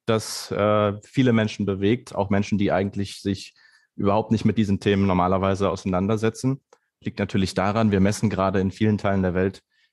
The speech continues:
äh, Inflationsraten, die wir seit Jahrzehnten nicht gesehen haben. Und Inflation heißt ja, ich bekomme plötzlich für meinen Euro in meinem Portemonnaie, äh, weniger Waren oder Dienstleistungen. Da geht's also ans Eigentum der Menschen. Also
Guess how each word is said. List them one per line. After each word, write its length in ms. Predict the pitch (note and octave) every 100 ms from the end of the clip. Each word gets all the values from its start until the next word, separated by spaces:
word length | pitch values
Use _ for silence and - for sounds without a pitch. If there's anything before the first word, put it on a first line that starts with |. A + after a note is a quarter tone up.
| _ _ _
äh, 180 | - D2
Inflationsraten, 920 | - A#2 A2+ - A#2 B2 A2+ G#2 - G#2
die 160 | G#2+
wir 100 | G2+
seit 420 | F#2+ F#2+ F2+ - -
Jahrzehnten 500 | G2+ - A#2+ A#2+ G#2+
nicht 200 | G#2 -
gesehen 340 | G2 F2+ G2+
haben. 320 | G2+ G#2 B2+ E3+ _ _ - _ _
Und 240 | - A#2+ A2
Inflation 520 | B2+ B2 A#2 C3+ C3
heißt 260 | B2 C3+ -
ja, 100 | A#2+
ich 160 | B2
bekomme 300 | - B2+ B2+
plötzlich 380 | B2 B2 - C#3
für 120 | -
meinen 260 | A2+ A2 A#2
Euro 340 | G2+ C3 C3+
in 60 | A#2
meinem 240 | G#2 A2+
Portemonnaie, 640 | B2 G#2 G#2 G2 G#2+ B2 A#2+ _ -
äh, 100 | A#2 _
weniger 520 | - G2 A#2 B2 A2+
Waren 320 | G2 G2 G#2
oder 180 | G#2+ G2
Dienstleistungen. 720 | F2+ G2+ - D#2+ D#2 - G2+ - _ _ - - - -
Da 80 |
geht's 200 | G#2 A#2+
also 200 | G#2+ A2+
ans 320 | A2+ A2+ - - _ -
Eigentum 800 | A#2 C3 D3 C3+ C3+ C3+ B2+ B2
der 120 | A2+
Menschen. 480 | G#2+ G#2+ A#2 - -
Also 380 | G2+ G2 G#2+